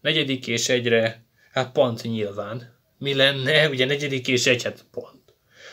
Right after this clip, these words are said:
De az legalább jó messzire megy, az egyesre, nagyon jó volt. Nem bírják kivinni onnan Bellingert, Forrest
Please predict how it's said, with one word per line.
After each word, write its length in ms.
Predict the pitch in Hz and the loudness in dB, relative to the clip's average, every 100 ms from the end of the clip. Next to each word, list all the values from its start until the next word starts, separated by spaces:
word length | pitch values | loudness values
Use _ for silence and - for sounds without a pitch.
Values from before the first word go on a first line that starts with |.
| - | -12
De 140 | 135 156 | 2 4
az 120 | 160 | 4
legalább 320 | 170 170 175 | 4 6 8
jó 140 | 190 | 8
messzire 440 | 156 147 - 123 113 | 6 2 -2 -2 -2
megy, 180 | 117 127 | -2 0
az 100 | 139 | 2
egyesre, 640 | 127 113 107 - - 110 | 0 0 -2 -2 0 0
nagyon 360 | 120 120 113 107 | 2 2 2 0
jó 220 | 107 101 | 0 -2
volt. 380 | 98 98 - _ _ _ _ - - - | -4 -6 -8 _ _ _ _ -20 -20 -8
Nem 200 | - 180 | 2 6
bírják 360 | 190 180 156 123 | 8 8 8 2
kivinni 440 | - 151 151 139 | -4 -6 -6 -2
onnan 500 | 143 143 139 123 123 | 0 0 0 0 0
Bellingert, 1040 | 131 165 170 156 147 131 143 147 - - - _ | 0 2 2 -2 -2 4 6 4 0 -16 -20 _
Forrest 840 | - - 160 147 110 104 - - | -20 0 4 4 4 0 -8 -12